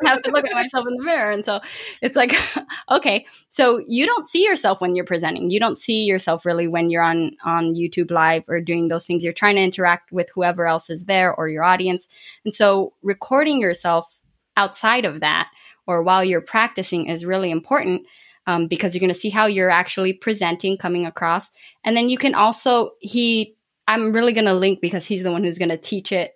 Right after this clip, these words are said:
in more depth, but just to give you a little sampling is he also talks about, um, you close your eyes and you just listen, and then you actually close your ears and just watch your video, because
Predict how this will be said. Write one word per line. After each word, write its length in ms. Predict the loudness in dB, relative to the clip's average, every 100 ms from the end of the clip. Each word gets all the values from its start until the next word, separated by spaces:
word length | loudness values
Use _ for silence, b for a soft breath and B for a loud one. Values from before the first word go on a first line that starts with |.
| _
in 260 | -4 -2 -2
more 160 | -2 -2
depth, 280 | -2 -2 -4
but 160 | -6
just 260 | -2 -4 -4
to 80 | -4
give 200 | 0 2
you 100 | 4
a 60 | 2
little 260 | 2 0 -2
sampling 420 | 0 0 0 -4
is 140 | -4 -10 b b 0
he 120 | 2
also 240 | 2 2
talks 360 | -2 2 2 0
about, 420 | -2 2 2 -2 _ _ _ _ _ _ _ _
um, 360 | 2 2 2 -2 B B B
you 180 | -4 -4
close 400 | 0 4 4 4
your 120 | 0
eyes 580 | 4 4 4 2 -2 -6 _
and 160 | -4 -2
you 100 | -2
just 520 | 0 -2 -2 -12 -14 _ _
listen, 720 | -2 0 0 -2 0 0 0 -6 B B
and 200 | -2 2
then 360 | 2 2 0 -2
you 420 | -4 -2 -2 0
actually 340 | -2 -2 -4 -4
close 280 | 0 0
your 120 | 0 -2
ears 360 | 0 0 0
and 140 | -2 0
just 320 | -2 -4 -4
watch 580 | 2 4 4 0 -8 -10
your 320 | -4 0 0
video, 360 | 0 -2 0 0
because 400 | -2 -2 -4